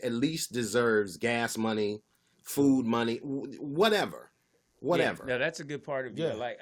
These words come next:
Speaker 2: Now, I wanted to pick, go back to, who was the first person to bring you in? You were talking earlier that certain comics were making and bring other comedians. Who was the first comic that you, you gave advice to or gave, help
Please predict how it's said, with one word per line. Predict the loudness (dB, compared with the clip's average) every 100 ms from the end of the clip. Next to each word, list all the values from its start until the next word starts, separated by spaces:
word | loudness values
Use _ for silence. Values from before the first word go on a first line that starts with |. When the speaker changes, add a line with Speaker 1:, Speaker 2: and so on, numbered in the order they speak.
| 0
Speaker 2:
Now, | 0 0
I | -2
wanted | 0 0 0 -4
to |
pick, | -8 -8 -6
go | 0 4
back | 6 4 2
to, | -4 -4 -8 _ _ _
who | -4
was | -2 0
the | 0
first | 2 2 2
person | 0 0 -2
to | -2
bring | 2 2 4
you | 4
in? | 4 4 2
You | -2
were | 0
talking | 4 4 2 2
earlier | 4 4 2
that | 2 0 -2 -20 _
certain | -2 -2 0
comics | 0 0 -2
were | -2
making | 0 0 -2
and | -2
bring | 0 0
other | 0 -2
comedians. | -4 -2 0 0
Who | -2
was | -2 -2
the |
first | 0 2 2 0 -8 -12 _ _ -8
comic | 0 2 4 0 0
that | -4 -2 -4
you, | -4 -4 -6 -8
you | -6
gave | 0 4 4 4 -2
advice | -6 6 8 8 6
to | 2 2
or |
gave, | 4 4 2 0 -8 -20 _
help | 0 0